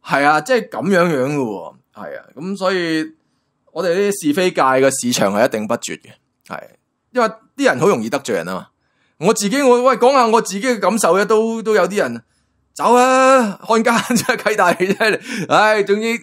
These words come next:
佢唔係同你 friend，不過鍾意抌低啲垃圾喺你個台下面留言啫，係啦，就係咁樣嘅。咁啊，冇嘢嘅，王力宏呢啲戇夸夸㗎啦，不嬲都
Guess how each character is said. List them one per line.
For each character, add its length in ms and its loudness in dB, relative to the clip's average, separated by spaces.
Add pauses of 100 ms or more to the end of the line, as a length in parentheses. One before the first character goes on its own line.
(760)
佢 160 0
唔 60 0
係 120 2
同 140 -2
你 60 2
friend， 320 2
不 100 0
過 280 0
鍾 160 -6
意 280 0 (140)
抌 160 -8
低 180 -2
啲 60 -2
垃 100 -2
圾 80 -12 (220)
喺 80 -4
你 80 -4
個 100 -6
台 100 -16 (480)
下 100 -12
面 120 -12
留 200 -16
言 140 -20
啫， 300 -16
係 180 -18
啦， 140 -20
就 120 -20
係 80 -20
咁 80 -20
樣 260 -12
嘅。 80 -18 (160)
咁 180 -12
啊， 240 -12 (760)
冇 120 -8
嘢 120 -4
嘅， 1120 0
王 180 -2
力 60 -4
宏 220 -6
呢 120 -4
啲 360 0 (840)
戇 180 -10
夸 120 -6
夸 200 -2
㗎 140 -8
啦， 180 -4
不 100 -8
嬲 160 -4
都 340 -8